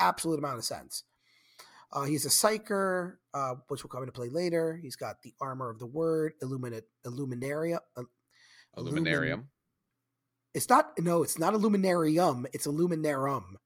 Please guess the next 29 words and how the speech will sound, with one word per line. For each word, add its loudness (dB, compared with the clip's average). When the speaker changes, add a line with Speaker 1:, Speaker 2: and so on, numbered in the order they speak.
Speaker 1:
which -10
Speaker 2:
Illuminarum. -4
Speaker 1:
is -2
Speaker 2:
Ah, -6
that's 0
fine. -4
Speaker 1:
annoying. 2
Yeah, 4
that's -2
annoying. 2
Devotion, 6
also -6
frag -8
grenades, -14
of -20
course. -12
Um, -4
he -4
also 6
can 2
become 0
transfigured. -4
I'm -20
just -14
gonna -14
check -8
something -14
real -20
quick. -16